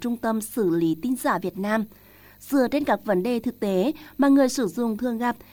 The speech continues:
khi tương tác trên môi trường mạng và tham khảo các tài liệu nghiên cứu,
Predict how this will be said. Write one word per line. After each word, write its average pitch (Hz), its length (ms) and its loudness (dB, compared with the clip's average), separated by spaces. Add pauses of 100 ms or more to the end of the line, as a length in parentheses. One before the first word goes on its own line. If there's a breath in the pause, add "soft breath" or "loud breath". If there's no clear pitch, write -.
(100)
khi 254 160 0
tương 262 200 0
tác 185 300 -2
trên 220 140 -2
môi 220 240 0
trường 208 200 -2
mạng 196 300 -2 (380 loud breath)
và 254 300 2
tham 254 220 -2
khảo 277 160 0
các 165 200 -2
tài 226 140 0
liệu 214 160 0
nghiên 208 180 -2
cứu, 208 420 2